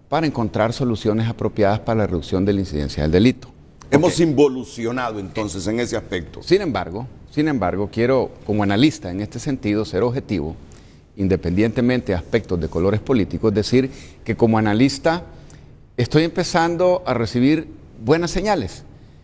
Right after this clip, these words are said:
Speaker 1: desde el punto de vista que las acciones que el Estado y sus instituciones han empezado a tomar, a mi criterio, han empezado a ir por el camino correcto. Ahora, no podemos esperar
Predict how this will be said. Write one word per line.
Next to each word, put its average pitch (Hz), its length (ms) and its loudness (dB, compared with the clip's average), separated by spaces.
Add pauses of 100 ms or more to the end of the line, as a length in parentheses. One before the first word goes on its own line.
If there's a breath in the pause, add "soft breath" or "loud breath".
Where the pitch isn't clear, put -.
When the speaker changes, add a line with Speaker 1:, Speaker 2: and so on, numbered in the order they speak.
(160 soft breath)
Speaker 1:
desde 110 280 4
el 104 100 2
punto 143 380 0
de 160 140 6
vista 151 580 0
que 131 140 2
las 135 260 0
acciones 190 600 0
que 120 120 -6
el 117 80 -2
Estado 151 400 0
y 117 40 0
sus 110 180 -4
instituciones 107 720 -2
han 98 140 0
empezado 120 440 0
a 127 100 -2
tomar, 110 360 0 (600 soft breath)
a - 100 -2
mi 135 120 6
criterio, 104 560 -4 (840)
han 117 220 0
empezado 120 500 0
a 98 80 4
ir 120 180 2
por - 300 -4
el 90 80 -4
camino 80 320 -2
correcto. 123 460 0 (160)
Ahora, 90 340 2 (480 loud breath)
no 123 260 2
podemos 196 380 2
esperar 127 540 0